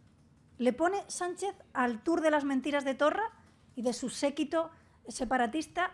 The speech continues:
una alfombra roja. No le pone ningún problema, lo justifica. Está por la mañana dándole, eh, las gracias por su apoyo, está negociando por la tarde los presupuestos y cuando el señor Torra se va a Estados Unidos simplemente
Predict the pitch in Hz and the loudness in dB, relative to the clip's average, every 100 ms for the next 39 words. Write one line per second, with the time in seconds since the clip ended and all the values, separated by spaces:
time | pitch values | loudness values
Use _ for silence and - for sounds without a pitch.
0 | - 311 339 311 - 349 339 320 320 320 | -4 0 2 0 0 -2 0 2 4 2
1 | - - - - - - - - - 311 | -2 -12 -18 -20 -18 -20 -20 -12 0 2
2 | 330 359 370 330 285 330 330 294 285 277 | 2 2 2 2 2 2 2 4 4 2
3 | 226 254 247 277 - 277 254 320 294 196 | 2 2 2 -4 -2 -4 -2 -4 -4 -8
4 | - _ - - 233 - 302 330 359 277 | -12 _ -18 -8 -4 6 8 8 6 2
5 | - 285 277 277 285 302 339 294 240 254 | 2 4 4 2 2 2 2 0 0 2
6 | 269 294 294 302 285 254 262 262 262 262 | 2 4 4 4 4 2 2 2 2 -2
7 | 254 262 269 254 233 254 277 294 262 - | -6 -6 0 0 0 -2 -2 -2 -4 -8
8 | - - - 254 - 254 226 285 320 339 | -20 -14 -2 -2 2 2 2 4 2 2
9 | 370 269 - 269 269 254 262 262 254 254 | -2 -4 -2 0 0 -2 -2 -2 0 0
10 | 240 233 240 240 233 226 240 254 233 302 | 0 0 0 0 -4 -6 -6 -4 -2 -2
11 | - 349 - - - 240 247 233 220 247 | -4 -8 -10 -14 -8 0 0 0 -2 -4
12 | 247 277 285 277 277 269 285 269 269 285 | -2 0 0 -2 -2 -2 0 -2 -2 -2
13 | 302 294 269 269 277 320 | -2 -4 -2 -2 -2 -6